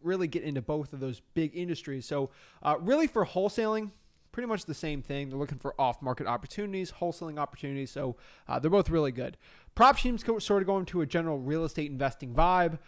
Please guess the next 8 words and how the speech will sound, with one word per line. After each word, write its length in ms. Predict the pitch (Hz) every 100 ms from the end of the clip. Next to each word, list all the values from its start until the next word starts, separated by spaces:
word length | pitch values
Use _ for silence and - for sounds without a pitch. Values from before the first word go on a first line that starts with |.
| - -
uh, 160 | 147
why 200 | 147 151
Privy 580 | 147 - 330 392 254 214
is 380 | 202 202 190 - - - - 143
general 380 | - 262 320
real 220 | 277 285 277
estate 240 | - 262
investing, 600 | 226 208 226 - 233 214